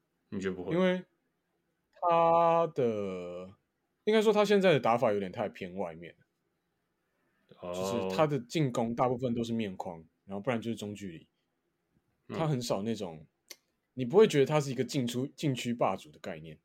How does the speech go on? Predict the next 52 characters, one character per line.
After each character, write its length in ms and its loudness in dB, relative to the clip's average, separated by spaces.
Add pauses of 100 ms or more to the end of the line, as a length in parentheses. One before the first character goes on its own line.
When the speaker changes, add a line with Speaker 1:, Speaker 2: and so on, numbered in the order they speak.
(1200)
Speaker 1:
我 60 -18
就 120 -4
不 140 -2
会 80 6
像 180 4
这 140 2
种 120 -8
Speaker 2:
而 20 -10
且 40 -6
他 80 4
有 160 4
时 140 -2
候 100 6
防 220 -6
守， 200 -6 (1600)
就 100 -8
是 140 -2
怎 100 -2
么 60 4
讲， 140 2
Speaker 1:
好 20 -2
啦， 20 -4
就 40 0
Speaker 2:
我 60 0
觉 60 0
得 60 0
他 100 4
脚 220 2
有 80 0
点 100 -2
太 140 0
玻 260 -4
璃 220 -10
了， 80 -20 (680)
就 120 -8
是 260 -2
Speaker 1:
<laughs> 40 -18
脚 220 -4
太 180 -2
玻 60 -2
璃。 0 -
Speaker 2:
你 100 4
不 60 4
会 80 8
让 100 6
他， 160 0
你 120 0
不 100 2
会， 60 8 (180)
他 100 4
不 80 2
会 80 8